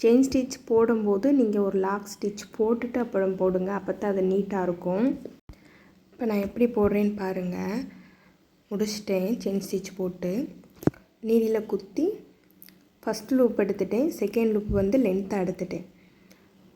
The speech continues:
அப்போ நான் நீடிலோட அந்த முனையை வந்து ரொட்டேட் பண்ணி அந்த ஃபஸ்ட்டு லூப்பை வந்து நான் வெளியில் எடுத்துடுறேன். வெளியில் பிடிச்சிட்டு கீழே உள்ள த்ரெட்டை வந்து நான் இழுத்துடுறேன்.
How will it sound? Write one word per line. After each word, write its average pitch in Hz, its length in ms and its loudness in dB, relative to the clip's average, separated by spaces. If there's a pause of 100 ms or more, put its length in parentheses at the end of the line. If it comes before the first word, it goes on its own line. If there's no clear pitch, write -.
(720)
அப்போ 208 400 -6
நான் 208 300 2 (140)
நீடிலோட 233 600 4 (180)
அந்த 196 300 -4
முனையை 214 420 2
வந்து 196 380 0
ரொட்டேட் 240 480 2 (120)
பண்ணி 190 440 0 (760)
அந்த 208 200 -4
ஃபஸ்ட்டு 208 540 0
லூப்பை 214 340 2
வந்து 185 340 0
நான் 269 240 4
வெளியில் 190 360 2
எடுத்துடுறேன். 175 520 -4 (320)
வெளியில் 226 480 2
பிடிச்சிட்டு 247 480 2 (160)
கீழே 277 260 4
உள்ள 214 200 4
த்ரெட்டை 190 360 -2
வந்து 196 200 0
நான் 220 180 0
இழுத்துடுறேன். 175 500 -6